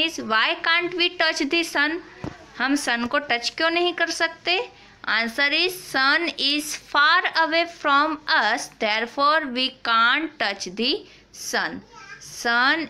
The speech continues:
is far away from us, therefore we can't touch the sun। क्योंकि सन हमसे बहुत दूर है, इसीलिए हम उसको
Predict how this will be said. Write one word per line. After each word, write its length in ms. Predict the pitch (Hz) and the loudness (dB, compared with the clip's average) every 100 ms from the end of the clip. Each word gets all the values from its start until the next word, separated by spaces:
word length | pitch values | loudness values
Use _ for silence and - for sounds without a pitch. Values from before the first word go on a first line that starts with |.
| - | -8
is 400 | 226 202 220 254 - _ _ _ _ _ | -2 0 0 -4 -10 _ _ _ _ _
far 480 | - 269 269 302 330 285 269 | -2 2 4 4 2 0 2
away 180 | 285 302 302 | 2 0 -4
from 480 | 285 247 233 220 196 _ _ _ _ | 0 2 2 0 -6 _ _ _ _
us, 420 | 381 269 180 220 - - | 0 2 2 0 -4 -4
therefore 640 | 202 202 214 - 262 277 277 214 | 0 0 -2 -2 0 2 0 0
we 100 | 233 240 240 - | 0 0 -4 -4
can't 560 | 226 220 240 294 311 - 226 | 2 4 4 2 -4 -4 0
touch 320 | 214 208 - | 0 -2 -6
the 180 | - 226 427 466 - | -2 0 0 -4 -10
sun। 400 | - 220 185 175 196 - - - - | -6 -2 -2 -4 -10 -16 -18 -14 -4
क्योंकि 320 | 220 220 285 | -4 -2 -4
सन 320 | 285 254 269 | -2 0 2
हमसे 340 | 262 254 - 294 - | 0 0 -2 -4 -2
बहुत 640 | 208 208 226 277 320 320 | -2 0 2 2 2 2
दूर 360 | 240 262 254 240 | 0 -2 0 -2
है, 260 | 226 - 190 - - - - - | -2 -8 -10 -20 -20 -20 -20 -12
इसीलिए 380 | 196 - 233 240 | -10 -4 -2 0
हम 160 | 240 233 | 0 0
उसको 260 | 226 247 | -2 -2